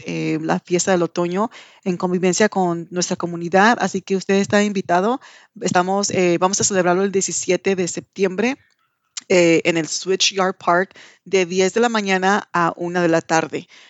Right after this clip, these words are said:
No se lo pierdan porque siempre hay mucha celebración, hay música, hay bailable, bailables, hay concurso de baile, entonces no se lo pierdan. Nuevamente es el diecisiete de septiembre, la fiesta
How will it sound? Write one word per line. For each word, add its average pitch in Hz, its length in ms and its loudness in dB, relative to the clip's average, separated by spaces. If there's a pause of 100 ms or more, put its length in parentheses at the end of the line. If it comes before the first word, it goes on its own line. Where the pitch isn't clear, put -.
(140)
No 196 100 0
se 269 80 0
lo 269 140 2
pierdan 214 380 2
porque 175 440 -2
siempre 220 320 0
hay 254 140 4
mucha 233 200 -4
celebración, 196 760 0
hay 175 120 -2
música, 190 580 0
hay 170 100 0
bailable, 180 560 -2 (320)
bailables, 175 640 4
hay 180 140 -2
concurso 190 420 -6
de 196 100 0
baile, 175 460 2 (240)
entonces 180 1160 0
no 175 180 -6
se - 100 -2
lo 180 160 -2
pierdan. 151 280 0
Nuevamente 214 420 0
es 208 100 0
el 202 60 2
diecisiete 180 480 0
de 208 100 4
septiembre, 190 600 -2 (240)
la 175 140 2
fiesta 190 640 0